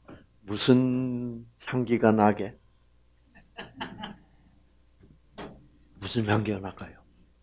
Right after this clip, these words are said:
진선미가 쫙 섞인 향기. 무슨 향기일까? 사랑 냄새요.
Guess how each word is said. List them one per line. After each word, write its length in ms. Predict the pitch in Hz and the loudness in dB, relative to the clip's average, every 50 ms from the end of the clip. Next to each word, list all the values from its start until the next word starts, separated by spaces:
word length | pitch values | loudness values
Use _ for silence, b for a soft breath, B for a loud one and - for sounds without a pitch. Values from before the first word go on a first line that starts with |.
| _ - - - _ _ - _ _ _ - B B B B B B - - | _ -20 -20 -20 _ _ -20 _ _ _ -12 B B B B B B -8 -2
진선미가 1300 | - 160 151 151 160 143 147 156 156 156 143 131 131 127 120 117 110 120 113 104 101 98 - - - _ _ - _ _ _ _ _ _ - - _ _ | 0 0 0 0 0 4 6 6 6 6 4 2 2 2 2 4 8 8 10 10 8 6 -2 -10 -16 _ _ -20 _ _ _ _ _ _ -20 -20 _ _
쫙 140 | B B B B B B 82 78 78 85 B 76 73 71 69 71 B B B B B B B B B B B _ - | B B B B B B 2 2 2 0 B -2 -4 -4 -6 -8 B B B B B B B B B B B _ -14
섞인 680 | - - - 135 - - - - 127 113 104 92 87 - - _ _ _ _ _ - _ _ _ | -12 0 0 0 0 0 -4 -2 -2 -4 -4 -6 -10 -16 -20 _ _ _ _ _ -20 _ _ _
향기. 380 | - 101 92 92 82 - - - - _ _ _ | -4 -4 -4 -4 -4 -12 -18 -20 -20 _ _ _
무슨 280 | - - - 110 101 98 | -20 -12 -10 -10 -10 -10
향기일까? 580 | - 95 95 95 - - - _ - - - - _ _ _ _ _ _ _ _ _ _ _ _ _ _ _ _ _ - _ _ _ - - _ | -14 -16 -16 -16 -20 -20 -18 _ -14 -14 -14 -18 _ _ _ _ _ _ _ _ _ _ _ _ _ _ _ _ _ -20 _ _ _ -20 -16 _
사랑 500 | - - - 117 113 120 120 127 123 123 | -8 -2 0 0 0 0 -2 -2 -4 -6
냄새요. 420 | 127 123 127 127 - - 123 131 | -10 -14 -14 -16 -16 -16 -16 -16